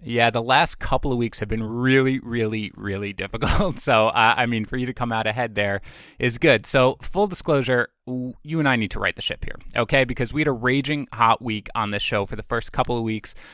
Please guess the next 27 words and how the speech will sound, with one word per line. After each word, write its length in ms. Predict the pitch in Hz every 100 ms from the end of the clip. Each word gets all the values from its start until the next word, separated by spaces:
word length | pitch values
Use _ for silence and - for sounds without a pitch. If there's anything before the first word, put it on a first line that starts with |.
| - -
but 200 | 131 143
we 140 | 160
have 180 | 135 135
slowly 580 | - 165 175 175 139 107
sunk 360 | - 98 92
into 300 | 120 101 110
mediocrity. 600 | 101 98 76 67 - -
Last 320 | 107 127 139
week, 180 | 147 131 -
I 140 | 135
missed 240 | 143 - -
on 200 | 135 135
both 300 | 135 175 -
the 140 | 233 156
over 380 | 175 214 208
in 160 | - 160
the 100 | 156
Broncos-Chargers 840 | 131 139 143 147 - 120 117 120
game 260 | - 117 113
and 160 | 131 127
the 100 | -
under 320 | 180 220 170 156
in 140 | 143
the 60 | 131
Cowboys-Packers 840 | - 120 113 101 - 123 147 135
game, 240 | 131 123 -
and 140 | 131